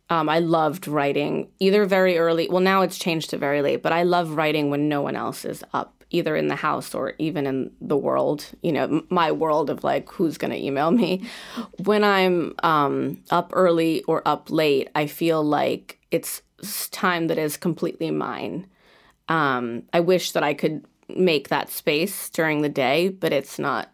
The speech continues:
quite so easy. So, um, I would wake up really early and I would just, um, you know, s-, in, in my pajamas, write at, I would write anywhere. I never had, like, a, the only thing I couldn't do was write in a coffee shop.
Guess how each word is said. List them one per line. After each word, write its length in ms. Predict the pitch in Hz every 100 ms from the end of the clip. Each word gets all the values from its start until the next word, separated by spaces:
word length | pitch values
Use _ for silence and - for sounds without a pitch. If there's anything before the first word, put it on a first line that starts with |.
| _ -
quite 280 | 202 151
so 200 | - 151
easy. 380 | 131 151 156 190
So, 460 | 190 - 156 143 139 - - - -
um, 380 | 160 151 143 -
I 100 | 160
would 180 | 170 160
wake 220 | 180 185
up 140 | 190
really 240 | 185 170 160
early 300 | 156 151 151
and 100 | 139
I 80 | 139
would 140 | 139
just, 480 | 147 147 - - - -
um, 540 | 151 143 143 143 147 - _ _ _
you 100 | 185
know, 240 | 185 165 -
s-, 240 | - - - -
in, 100 | - - -
in 180 | 175 175
my 80 | 170
pajamas, 720 | 185 185 151 156 160 160 185
write 340 | 143 151 160 -
at, 240 | 165 160 - _ - - _ _
I 120 | - 196
would 160 | 208
write 180 | 208 220
anywhere. 380 | 170 185 175 147
I 80 | 165
never 380 | 180 175 180 185
had, 340 | 180 170 156
like, 240 | 151 147
a, 200 | 151 131 -
the 140 | 185
only 140 | 214 233
thing 160 | 247
I 100 | 202
couldn't 320 | 185 - 190 185
do 180 | 180
was 180 | 160 156
write 160 | 147 -
in 60 | 147
a 60 |
coffee 300 | 147 135 143
shop. 360 | - - -